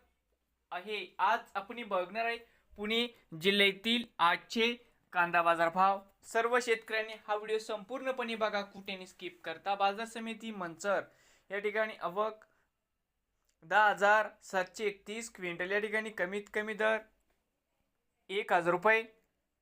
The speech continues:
क्विंटल, सर्वसाधारण तेराशे रुपये क्विंटल, या ठिकाणी जास्तीत जास्त आहे सोळाशे रुपये क्विंटल. त्यानंतर बाजार समिती जुन्नर नारायणगाव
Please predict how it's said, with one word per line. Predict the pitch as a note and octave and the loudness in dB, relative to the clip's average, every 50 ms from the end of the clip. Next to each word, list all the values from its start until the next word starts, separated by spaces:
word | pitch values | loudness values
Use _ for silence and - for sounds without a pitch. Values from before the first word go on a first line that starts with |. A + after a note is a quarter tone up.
| _ _ _ _ _ _ _ _ _ _ _ _ _ _ _ _ _ _ _ _ _ _ | _ _ _ _ _ _ _ _ _ _ _ _ _ _ _ _ _ _ _ _ _ _
क्विंटल, | F3+ F3 F3 F3 F3 E3+ E3+ - G#3 G3+ G3 G3 | -10 -8 -8 -8 -10 -12 -2 2 4 6 6 4
सर्वसाधारण | G3+ G3 A3 G#3+ G#3 A3 A3+ A3 G#3+ A3 A3 A3+ A3 - | 4 2 0 0 2 2 0 2 4 4 4 4 4 4
तेराशे | F#3 F3 F3 F3 F3 F3 G#3 G3+ | 4 4 4 4 2 2 0 0
रुपये | G3 G3+ A3 A3+ A3+ | 0 2 2 2 2
क्विंटल, | A3 A3 G3 F#3 E3+ E3+ E3 E3+ E3+ G3 G3+ G3+ | 0 -2 -6 -6 -4 -4 -6 -2 0 0 0 0
या | G#3+ A3 | 0 -4
ठिकाणी | G#3+ A3+ G#3+ A3+ A3 A3+ G#3+ | -4 -6 -6 -6 -6 -8 -8
जास्तीत | F3 F3 F3 F3 F3+ - - G#3+ | -4 -2 -2 -2 -2 -6 -6 -6
जास्त | A3 G#3+ G3+ A3 | -4 -4 -4 -2
आहे | G#3+ A3 A3 A3+ - _ _ _ _ _ _ - - - _ _ _ | -2 -2 -2 -4 -8 _ _ _ _ _ _ -20 -20 -20 _ _ _
सोळाशे | - - - F3+ F3 F3+ F#3 F3+ - G3+ G3+ | -12 -8 -2 2 4 4 4 4 0 -2 -4
रुपये | G3 G3 A3 G#3+ A3 A#3 | -2 0 2 2 2 0
क्विंटल. | A3+ - _ _ _ _ _ _ _ F3 F3 E3+ E3+ F3 E3+ F3 G3+ G3 G3+ G3 | -2 -8 _ _ _ _ _ _ _ -14 -12 -12 -10 -12 -10 -6 -6 -6 -6 -4
त्यानंतर | G3 A3 G#3+ A3 A3 G#3+ G3+ A3+ A3+ A3+ A3+ A3 G3+ | -6 -6 -6 -6 -6 -6 -4 -2 -2 -2 -2 -4 0
बाजार | E3+ F3 F3+ F3+ G#3+ G#3+ | 2 2 2 2 0 -6
समिती | A3 A#3 A3 A3 A3 G#3+ A3 A3+ G#3+ | -6 -8 -8 -8 -8 -8 -8 -12 -12
जुन्नर | E3+ E3 F3+ F#3 F#3+ G3+ G#3 G#3+ A3 A3+ - - - | -10 -10 -10 -8 -8 -4 -2 -2 -2 -2 -4 -10 -8
नारायणगाव | E3+ E3+ E3+ F3+ F3+ F#3 F3+ - G3 F3+ B2+ | -4 -4 -4 -4 -4 -6 -2 0 0 0 0